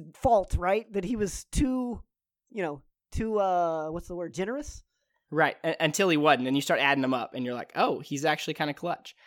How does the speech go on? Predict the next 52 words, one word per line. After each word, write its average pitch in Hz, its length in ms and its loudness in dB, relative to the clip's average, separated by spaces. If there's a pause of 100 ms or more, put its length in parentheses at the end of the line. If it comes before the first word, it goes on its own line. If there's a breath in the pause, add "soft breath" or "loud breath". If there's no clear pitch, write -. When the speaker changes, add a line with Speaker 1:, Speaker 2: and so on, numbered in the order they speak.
(280 soft breath)
Speaker 2:
Here's 247 220 6
all 277 120 10
I'm 247 80 6
gonna 220 120 2
say. 190 340 0 (260)
We 208 120 0
can't, 254 320 2 (240)
I'm 285 160 6
not 294 140 6
gonna 254 140 4
say 226 220 4
he 220 200 2
is 190 120 4
the 160 80 2
greatest 156 480 0
player 180 220 2
of 156 100 0
all 165 120 4
time. 160 380 0 (180)
I 175 120 6
do 160 320 2
think 175 360 0
he's 160 200 -8
the 143 80 -4
best 139 320 -2
all-around 151 480 2
basketball 233 440 4
player 240 220 0
of 233 80 -2
all 240 120 2
time. 240 320 -2 (480)
But 156 80 2
listen, 147 280 2
Michael 165 280 4
Jordan 180 280 2
was 139 140 0
great. 156 340 2
I'm 143 120 -4
taking 143 320 -2
nothing 175 260 0
away 165 240 2
from 160 140 -6
what 156 160 -4
he 160 100 -8
did. 156 320 -2 (640)
But 156 100 -2
can 208 140 0
we 330 120 6
all 180 260 4
just 190 200 -6
agree 147 580 0 (500)
that 151 180 2